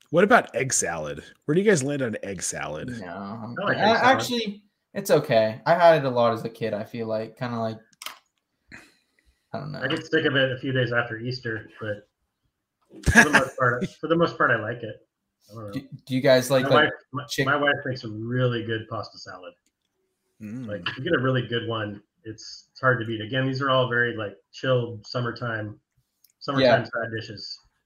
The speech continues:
Speaker 2: Yeah.
Speaker 3: Making me think of summer.
Speaker 2: Chicken salad, tuna salad, any of those salads?
Speaker 1: Oh, chicken salad. As long as it doesn't. Who started putting grapes in chicken salad?
Speaker 2: What?
Speaker 1: And what is wrong with you?
Speaker 2: I
Speaker 1: Chicken
Speaker 2: haven't
Speaker 1: salad's
Speaker 2: seen that,
Speaker 1: great.
Speaker 2: yeah.
Speaker 1: Just
Speaker 3: It
Speaker 1: don't
Speaker 3: was
Speaker 1: put
Speaker 3: me.
Speaker 1: grape.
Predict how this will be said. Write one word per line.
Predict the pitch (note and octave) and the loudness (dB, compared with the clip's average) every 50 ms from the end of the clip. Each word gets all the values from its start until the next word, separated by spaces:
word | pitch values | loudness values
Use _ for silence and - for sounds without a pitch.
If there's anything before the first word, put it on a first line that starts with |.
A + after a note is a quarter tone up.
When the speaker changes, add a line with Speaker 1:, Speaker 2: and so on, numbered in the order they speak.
| _ - | _ -8
Speaker 2:
Yeah. | - B2+ A#2+ A#2 A2+ A#2 - - - - | -2 0 2 2 0 0 -4 -12 -16 -14
Speaker 3:
Making | A#2 - - A#2+ | -14 -10 -8 -8
me | G#2+ | -8
think | G#2 A2 G2 | -8 -10 -12
of | - | -12
summer. | - - A#2 G#2+ G#2+ G2 - _ _ _ _ _ _ _ _ _ | -12 -12 -10 -10 -10 -12 -14 _ _ _ _ _ _ _ _ _
Speaker 2:
Chicken | - - D#3+ D#3 D#3 F#3 E3 | -6 -4 -2 -2 -2 -6 -6
salad, | D#3 - E3+ E3 E3+ F3 F3 F3 D#3+ D3+ | 0 2 4 6 6 4 4 2 -2 -4
tuna | - E3+ E3 D#3+ E3 | -6 -4 -4 -4 -4
salad, | D#3+ - D#3 D3 D#3 D#3+ D#3+ D#3+ D#3 | -4 -2 0 2 2 2 2 2 2
any | D3+ D3 D3 D3 | 0 -2 -2 -4
of | C#3+ | -4
those | C#3+ C#3+ D3 D3 D3 | -4 -4 -6 -6 -4
salads? | D3+ C#3+ C#3+ C#3+ D3 D3 C#3+ C#3+ - - | -4 -4 -4 -2 -4 -4 -6 -4 0 2
Speaker 1:
Oh, | E3+ D#3 | 4 4
chicken | C#3+ - - F3+ D#3+ A3+ G#3 D3+ | 4 4 4 4 4 4 4 4
salad. | - D3+ A#2+ A2 A2+ A#2+ B2+ C3+ | 2 2 2 0 0 0 0 2
As | C3 B2+ | 4 8
long | F3+ A3 C4 B3 | 8 8 8 8
as | B3 | 6
it | B3+ F#3+ | 4 6
doesn't. | G#3+ A3+ G#3+ A#3 - - _ - - _ _ _ _ - - - - - _ _ _ _ _ _ _ _ _ _ _ _ _ _ _ - | 6 6 6 4 -4 -10 _ -20 -20 _ _ _ _ -20 -20 -20 -20 -20 _ _ _ _ _ _ _ _ _ _ _ _ _ _ _ -6
Who | - - G#3+ C4 C#4+ | 2 6 10 10 10
started | - - - D#4 C#4+ D4+ C#4+ D#3+ | 10 10 8 8 8 8 6 4
putting | - - A#3+ B3+ A#3 G#3 | 4 4 4 4 4 2
grapes | C3+ B2 B2 C#3 E3 F3+ F#3 - - F#3+ | 2 2 2 2 2 2 2 0 -4 -2
in | E3+ C3 | -2 -2
chicken | - E3 D#3 - D#3 B2 | -2 -2 -2 -4 -4 -4
salad? | - - A#2 G2+ A2+ G2 F2 - - F3 C#3+ | -4 -4 -4 -4 -6 -6 -6 -2 0 4 10
Speaker 2:
What? | G3 C4 D#4+ E4+ - - - - - - - _ - _ _ _ - | 12 12 12 12 8 2 -4 -10 -16 -20 -20 _ -20 _ _ _ -4
Speaker 1:
And | G#3+ G#3+ A3+ | -2 0 4
what | A#3+ C4 B3+ | 6 6 6
is | C#4 C4 A3+ | 8 6 6
wrong | G#3+ A3 A#3 A3+ A3+ A#3+ B3 B3 | 8 8 8 10 10 8 8 6
with | A#3+ G#3 - - | 4 2 2 -2
you? | D3 A2 G2+ F#2+ E2 D#2+ G2+ - _ _ _ _ _ _ _ _ _ _ _ - | -4 -4 -4 -6 -12 -16 -18 -20 _ _ _ _ _ _ _ _ _ _ _ -20
Speaker 2:
I | - - - - - | -20 -20 -12 -4 2
Speaker 1:
Chicken | - E3 E3+ | 6 8 10
Speaker 2:
haven't | D#3+ D#3+ - | 10 10 10
Speaker 1:
salad's | - A#3 A#3 A#3 A3+ G#3 C#3+ | 10 8 8 8 8 6 4
Speaker 2:
seen | C#3 | 4
that, | C#3 | 6
Speaker 1:
great. | F3+ G#3+ A#3 A3 E3 | 8 8 8 8 6
Speaker 2:
yeah. | C3+ C3 C3 C3+ B2 A2 - _ - | 2 2 -2 -2 -4 -8 -12 _ -2
Speaker 1:
Just | - C#3 D3+ | 0 4 6
Speaker 3:
It | |
Speaker 1:
don't | D3+ A3 | 6 6
Speaker 3:
was | F3 | 6
Speaker 1:
put | A3 A#3+ E3 | 6 4 4
Speaker 3:
me. | |
Speaker 1:
grape. | - G3 G#3 G3+ | 6 4 4 4